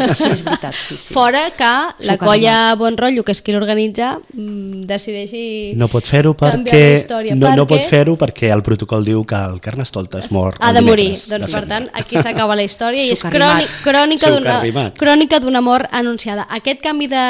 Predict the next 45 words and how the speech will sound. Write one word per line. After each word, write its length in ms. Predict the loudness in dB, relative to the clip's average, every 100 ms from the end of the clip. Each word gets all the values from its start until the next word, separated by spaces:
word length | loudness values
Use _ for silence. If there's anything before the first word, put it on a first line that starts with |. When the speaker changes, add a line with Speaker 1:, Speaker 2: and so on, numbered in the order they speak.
| -2
Speaker 2:
eh, 220 | -4 -4 -4
escoles 400 | -4 -4 -4 -4
divendres, 720 | -4 -4 -4 -4 -4 -4 -8
eh, 180 | -8 -8
dilluns 320 | -6 -6 -6 -6
residències 480 | -4 -4 -4 -8 -10
ja 240 | -8 -4 -4
és 260 | -4 -6
perquè 540 | -10 -10 -8 -6 -6 -6
Speaker 1:
Sí. 60 | -4
Speaker 2:
dos 140 | -2
mil 160 | 0 -2
vint, 200 | -2 0
eh? 200 | 0 0
És 80 |
Speaker 1:
Sí. 80 | -2
Speaker 2:
un 100 | -2
dels 180 | -2 -4
primers 360 | -4 -2 -4 -4
canvis 340 | -8 -8 -12 -14
amb 160 | -10 -8
la 60 |
idea 140 | -6 -6
aquesta 240 | -6 -8
de 80 | -6
descongestionar 720 | -8 -8 -6 -6 -6 -6 -6
una 140 | -4 -4
mica 380 | -4 -4 -4 -6 -16 -18 -16 -16 -10 -8
aquesta 320 | -2 -2 -2
agenda 320 | -2 -2 -2
tan 300 | -4 -2 -2
atapeïda 520 | -2 -4 -4 -4 -4 -2
de 360 | -2 -2 -4
Carnestoltes 760 | -6 -6 -6 -6 -6 -6 -6 -8 -14 -20 -8
i 160 | -2 0
Reina 460 | 2 0 0 -4
i 200 | -6 -8
que 180 | -8 -8
d'alguna 240 | -6 -4 -2
manera 160 | -2
són 160 | -4 -6
els 180 | -8 -8
dos 160 | -8 -6
grans 260 | -8 -8
personatges. 880 | -10 -10 -10 -10 -6 -6 -6 -6 -8